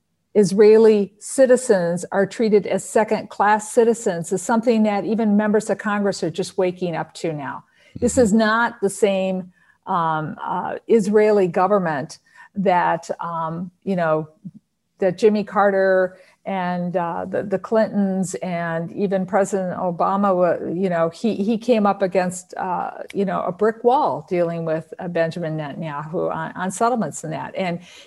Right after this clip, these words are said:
Speaker 1: he exerted as, more, um, you know, uh,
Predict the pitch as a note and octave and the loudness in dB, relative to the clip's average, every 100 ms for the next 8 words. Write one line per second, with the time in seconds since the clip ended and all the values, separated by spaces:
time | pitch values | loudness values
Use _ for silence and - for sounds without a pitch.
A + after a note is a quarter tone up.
0 | _ C4+ B3+ - C4 A3+ A3 G3 F3+ - | _ 2 2 4 4 6 6 4 0 -4
1 | - - - _ _ G3 G3+ F3+ F#3 C#4 | -16 -20 -20 _ _ 0 2 2 2 0
2 | - - - _ _ F#3+ F3 E3 D#3+ E3+ | -4 -16 -20 _ _ 0 2 2 0 -4
3 | G3 - - G3 E3+ D3+ D#3 F3 - D#3+ | -8 -10 -6 -4 -2 -2 -2 -6 -10 -10
4 | D3+ G1+ | -8 -10